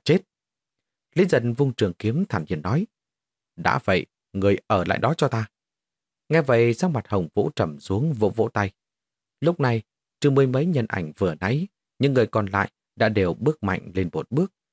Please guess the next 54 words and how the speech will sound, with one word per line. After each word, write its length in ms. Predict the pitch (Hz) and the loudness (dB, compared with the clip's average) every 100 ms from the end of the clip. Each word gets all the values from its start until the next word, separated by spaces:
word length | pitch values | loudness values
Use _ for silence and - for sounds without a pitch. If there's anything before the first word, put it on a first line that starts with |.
| _ _ - | _ _ 0
Đấu 140 | 107 | 0
khí 180 | - 123 | 2 -2
thanh 180 | - 95 | 0 -4
sắc 260 | - 180 - | -2 -4 -2
đồng 180 | 92 | -2
thời 200 | 82 92 | -2 -6
tràn 320 | 76 92 87 78 | -6 -8 -8 -4
ra. 200 | 107 107 _ _ _ _ _ | -4 -4 _ _ _ _ _
Mà 100 | - | -2
lúc 220 | 135 190 - | 0 0 0
Hồng 200 | 113 98 | -2 2
Vũ 180 | 113 | 2
vừa 200 | 156 113 | 2 2
nói 240 | 98 101 165 | 0 -2 -6
xong, 260 | - 147 135 - _ _ - | -4 -4 -4 -8 _ _ -4
Long 200 | 98 90 | -2 -2
Ngạo 140 | 87 - | -6 -2
Thiên 200 | 98 85 | -4 -2
đột 160 | 87 - | -4 -2
nhiên 220 | 98 90 | -2 -2
điểm 240 | 104 104 82 | -2 -2 0
mạnh 140 | 95 - | -6 -2
bàn 220 | 101 80 - | -2 -2 -4
chân, 180 | 131 120 _ _ _ | -4 -4 _ _ _
thân 140 | 180 170 | 2 2
hình 140 | 117 | 2
lao 140 | 131 135 | 0 -2
đến, 280 | 123 143 214 _ _ _ | -2 -2 -4 _ _ _
trong 260 | - 95 82 | -2 -2 -2
nháy 180 | 92 95 | -4 -2
mắt 260 | 147 - | -4 -6
đã 120 | 95 110 | -4 -4
ở 200 | 95 - | -2 -4
trước 120 | - 135 | -4 -2
mặt 200 | 90 - | -4 -2
Lý 160 | 139 | -2
Giật. 240 | 147 92 - _ _ _ _ _ _ - | 0 -4 -6 _ _ _ _ _ _ 0
Tay 120 | 117 | 0
phải 220 | - 85 | 2 -2
hắn 280 | 85 110 151 | 0 -2 0
còng 240 | - 92 | -2 -4
lại, 240 | 85 87 - _ _ - | -2 -4 -4 _ _ -2
một 120 | 127 | 2
luồng 180 | 123 113 | 2 2
kinh 220 | 123 107 | 0 -2
khí 180 | - 160 | -2 -4
mạnh 260 | 170 98 - | -2 -4 -4
lan 240 | 123 139 131 | -4 -2 -2
tràn 300 | 101 85 80 | -2 -4 -2
từ 120 | 110 | -2
đầu 200 | 85 85 | -2 -2
ngón 140 | 104 147 | -4 -4
tay 200 | 107 90 | -4 -4
hắn, 260 | 98 131 | -4 -4